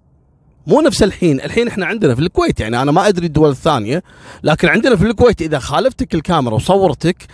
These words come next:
تصورك من الخلف. شوفوا الكاميرا هذه اللي على اليسار، شوفوها الإشارة، هذه معطيتك ظهرها الحين.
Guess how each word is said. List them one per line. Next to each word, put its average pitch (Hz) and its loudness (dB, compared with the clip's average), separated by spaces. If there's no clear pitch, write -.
تصورك 240 0
من 202 2
الخلف. 151 -4
شوفوا 214 -4
الكاميرا 175 0
هذه 151 0
اللي 139 -4
على 123 -6
اليسار، 139 -4
شوفوها 135 -2
الإشارة، 131 -2
هذه 196 -2
معطيتك 156 -4
ظهرها 135 -2
الحين. 120 -8